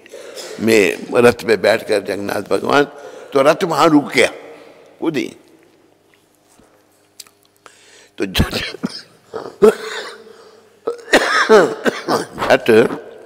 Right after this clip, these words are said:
भक्तिविनोद ठाकुर की पत्नी, इनकी माता, हमारे दादा गुरुदेव की माता ने अपने बेटे को लाया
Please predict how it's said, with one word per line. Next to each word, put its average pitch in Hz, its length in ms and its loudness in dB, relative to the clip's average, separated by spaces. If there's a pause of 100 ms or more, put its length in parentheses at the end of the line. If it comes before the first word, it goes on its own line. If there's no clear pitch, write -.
(280)
भक्तिविनोद 110 440 -2
ठाकुर 101 320 -2
की - 120 -10
पत्नी, 90 380 -4
इनकी 95 220 -4
माता, 90 420 -4 (1700)
हमारे 127 280 6
दादा 127 320 6
गुरुदेव 131 360 4
की 123 140 -2
माता 104 360 0
ने 117 260 -2 (460)
अपने 101 220 0
बेटे 95 300 2
को - 120 0
लाया 104 440 2